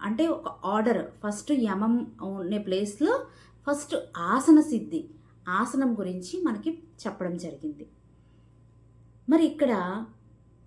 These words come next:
గుణం ప్రధానం కాదు. అష్టాంగ పతాంజలి యోగంలో మొట్టమొదటిది ఆసనం. మనిషి ఏ స్థితిలో ఉన్నా సరే, ఎలాంటి హీన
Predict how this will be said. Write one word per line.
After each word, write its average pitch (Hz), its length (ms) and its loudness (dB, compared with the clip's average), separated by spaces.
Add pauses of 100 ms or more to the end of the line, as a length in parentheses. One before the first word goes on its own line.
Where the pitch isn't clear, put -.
(160)
గుణం 247 420 6
ప్రధానం 220 520 2
కాదు. 160 400 -6 (1800)
అష్టాంగ 285 540 4
పతాంజలి 220 520 2
యోగంలో 196 600 0
మొట్టమొదటిది 180 880 -2 (200)
ఆసనం. 175 340 -6 (840)
మనిషి 180 440 0 (220)
ఏ 247 140 8
స్థితిలో 262 440 2
ఉన్నా 220 340 0
సరే, 175 640 -4
ఎలాంటి 185 520 0 (340)
హీన 277 460 0